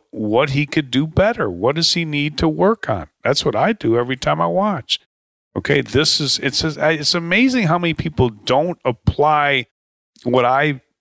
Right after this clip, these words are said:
coach in golf to other sports. I don't, I don't, it, it, it's, it's hard for me to fathom. I don't understand what they're,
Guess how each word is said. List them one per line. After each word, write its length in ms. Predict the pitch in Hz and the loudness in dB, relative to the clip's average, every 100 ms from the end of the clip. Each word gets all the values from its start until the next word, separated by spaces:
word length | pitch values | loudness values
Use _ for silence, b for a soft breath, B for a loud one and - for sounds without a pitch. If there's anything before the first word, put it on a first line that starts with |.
| _ _ _ - | _ _ _ -10
coach 360 | - 147 139 - | 0 2 2 0
in 160 | 107 | -2
golf 540 | 95 139 143 123 110 - | 0 2 4 2 -2 -4
to 120 | 123 | -4
other 240 | 127 143 147 | 0 0 0
sports. 520 | - - 220 190 - | -2 2 2 2 0
I 100 | 135 | -2
don't, 100 | 135 | -2
I 80 | 151 | -2
don't, 260 | 165 156 | -2 -2
it, 220 | 143 131 | -4 -2
it, 140 | 147 131 | -2 -2
it's, 240 | 131 120 | -4 -4
it's 220 | - 131 - | -4 -4 0
hard 280 | 180 262 | 2 0
for 140 | - 131 | -2 -6
me 160 | 135 | -4
to 80 | 120 | -2
fathom. 540 | - - 185 254 165 85 | -2 0 0 0 -2 -4
I 100 | 104 | -2
don't 200 | 160 180 | -2 -2
understand 440 | 180 147 - 160 | -2 -2 0 0
what 140 | 147 | 0
they're, 160 | - 143 | -2 -6